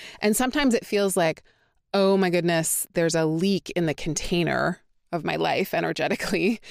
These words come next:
and, uh, I didn't notice it. And now I'm like, I gotta stop the leak, or I have to pay attention to where things tend to be draining me." And that is one of the big questions that you can go into the week with.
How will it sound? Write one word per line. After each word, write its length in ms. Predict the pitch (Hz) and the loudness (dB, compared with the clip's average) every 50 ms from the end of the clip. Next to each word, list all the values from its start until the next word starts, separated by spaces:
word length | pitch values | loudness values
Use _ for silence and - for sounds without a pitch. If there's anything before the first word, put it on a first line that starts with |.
| - - - - - - - - - | -20 -18 -18 -20 -20 -20 -16 -8 -6
and, 400 | 170 170 165 170 170 170 175 185 | -4 -2 0 0 0 0 2 2
uh, 40 | 190 | 2
I 280 | 196 196 196 202 202 | 2 2 2 2 2
didn't 220 | 202 233 240 247 233 | 2 2 2 4 4
notice 340 | 240 285 285 262 277 - 208 | 4 2 2 2 0 0 0
it. 240 | 170 165 156 - - | 0 0 0 -2 -2
And 180 | 180 180 175 175 | -2 0 2 2
now 560 | 180 180 180 185 185 185 185 185 185 185 180 - | 2 2 2 0 2 2 2 2 2 2 0 0
I'm 160 | 180 175 180 | 0 0 0
like, 240 | 175 175 170 - - _ _ _ _ - | 0 0 -2 -4 -8 _ _ _ _ -4
I 60 | 180 | 0
gotta 180 | 175 170 160 151 | 0 0 0 0
stop 380 | - - - 180 160 160 - | -2 -2 0 -2 -2 -2 -4
the 120 | - 170 165 | -4 -2 0
leak, 340 | 160 190 208 170 - - - | 0 2 0 0 -2 -2 -2
or 80 | 165 | -2
I 60 | 160 | -2
have 180 | 156 160 - - | -2 -4 -6 -6
to 60 | - - | -6 -8
pay 180 | - - 147 | -6 -6 -6
attention 680 | 147 143 - - - 165 160 160 - 165 160 156 151 156 | -6 -6 -6 -4 -4 -2 -2 -2 0 0 0 -2 -2 -2
to 540 | - - - 175 160 156 147 - 151 156 - _ - - - - - _ _ | -2 0 0 0 0 0 0 -2 -2 -4 -6 _ -20 -20 -20 -20 -20 _ _
where 360 | - 185 185 175 170 170 175 | -2 0 2 2 4 2 2
things 400 | 180 - 190 180 170 170 165 - | 0 0 0 0 0 -2 -2 -4
tend 340 | - - - 180 160 165 165 | -4 -6 -4 -4 -4 -2 -2
to 80 | - 165 | -4 -4
be 140 | 175 165 | -4 -6
draining 640 | 151 175 165 156 156 160 170 165 160 147 - - - | -6 -4 -4 -2 0 0 2 0 0 0 -2 -4 -6
me." 300 | - - - - 170 _ _ _ _ _ - - - - - - - - _ _ - | -6 -8 -10 -10 -12 _ _ _ _ _ -20 -20 -20 -20 -20 -20 -20 -20 _ _ -4
And 100 | - 247 277 | -2 0 2
that 100 | 311 403 | 2 2
is 140 | 440 330 269 | 2 2 2
one 140 | 294 302 | 2 4
of 60 | 302 269 | 4 2
the 60 | 233 | 2
big 240 | 196 226 240 214 - | 2 2 0 0 -2
questions 880 | - - 226 262 - - - - 180 143 135 120 107 110 - - - | -2 -2 -2 0 0 -2 -2 -2 -2 -2 -2 -4 -4 -6 -6 -6 -4
that 220 | - 190 160 - - | -2 -2 -4 -4 -4
you 220 | 170 175 185 185 | -4 -4 -4 -4
can 340 | - - - 208 190 180 175 | -4 -4 -2 0 2 2 2
go 160 | 175 175 175 | 2 2 2
into 280 | 175 180 185 185 - 185 | 2 2 2 2 2 2
the 120 | 170 156 | 2 2
week 240 | 165 220 240 - - | 2 2 0 -2 -4
with. 440 | - - 98 - - - - - | -4 -4 -4 -6 -8 -10 -16 -20